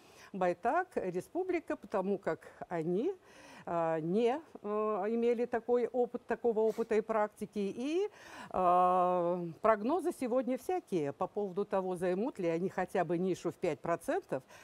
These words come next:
это уже другой вопрос. Но то, что это острая борьба, я соглашаюсь,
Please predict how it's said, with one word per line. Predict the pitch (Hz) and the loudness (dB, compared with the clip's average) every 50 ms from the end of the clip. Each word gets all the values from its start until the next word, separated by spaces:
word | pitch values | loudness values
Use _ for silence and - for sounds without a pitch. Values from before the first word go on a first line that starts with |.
| - - - - | -20 -20 -14 -12
это | 220 262 - 226 | -8 -4 -2 -2
уже | 175 160 175 170 | -2 0 -2 -2
другой | 156 165 165 160 190 208 190 | -2 -4 -2 0 0 0 0
вопрос. | 170 180 180 - 139 139 123 - - | 0 -2 -2 -2 -2 -4 -4 -4 -4
Но | 180 202 | -4 -2
то, | - 285 294 | -2 -2 -4
что | - - 254 | -2 0 2
это | 226 214 - 226 | 2 2 2 2
острая | 233 240 233 - - - 185 180 180 | 2 2 0 0 0 0 0 2 2
борьба, | 160 180 175 175 170 170 165 | 2 0 -2 -2 -2 -2 -2
я | 165 160 | -2 -2
соглашаюсь, | 156 - 175 135 143 151 139 - - 247 277 320 311 320 | -2 -4 -4 -4 -2 -4 -4 -2 -2 0 0 0 -2 -4